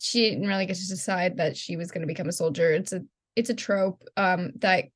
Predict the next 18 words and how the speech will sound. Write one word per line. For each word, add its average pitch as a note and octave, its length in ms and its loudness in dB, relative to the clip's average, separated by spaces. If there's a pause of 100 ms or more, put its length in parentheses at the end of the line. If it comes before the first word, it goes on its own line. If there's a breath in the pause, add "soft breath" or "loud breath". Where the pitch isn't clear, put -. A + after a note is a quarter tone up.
(100)
kind B3+ 320 4
of B3 300 8 (640)
o-, A3+ 260 8 (360)
is A#3+ 260 6
overarching. A3+ 920 8 (600 soft breath)
Characters G#3 480 4
like G3+ 220 6
Mon G3 220 2
Mothma, F#3+ 360 4
characters F#3+ 420 2
like F#3 160 2
Padme, F#3+ 360 0 (320)
Jyn F#3+ 240 0
Erso, F#3 560 0
is G#3 160 2
these G#3 220 -2
girls G#3 260 4
are G3+ 220 0